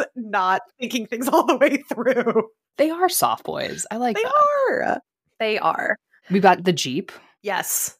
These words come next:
Speaker 1: the Jeep.
Speaker 2: Yes. Well, Stiles is there because he has been listening in to the police dispatch radio,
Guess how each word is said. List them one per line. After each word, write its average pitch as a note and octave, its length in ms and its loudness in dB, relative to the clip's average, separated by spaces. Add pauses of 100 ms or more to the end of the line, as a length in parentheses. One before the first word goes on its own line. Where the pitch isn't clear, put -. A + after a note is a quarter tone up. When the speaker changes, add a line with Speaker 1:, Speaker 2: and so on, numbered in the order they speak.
(180)
Speaker 1:
the F#3+ 140 2
Jeep. D#3 400 -4 (140)
Speaker 2:
Yes. - 480 -6 (200)
Well, F3+ 120 2
Stiles A3 480 2
is F#3+ 120 -2
there C3 260 0
because C#3+ 300 -4
he E3+ 100 -2
has D#3 140 -2
been D3 160 -2
listening C3+ 360 -4
in A#2+ 220 -8
to C#3 140 -10
the A#2+ 340 -6
police C#3 360 -8
dispatch A#2+ 520 -8
radio, E2+ 500 -8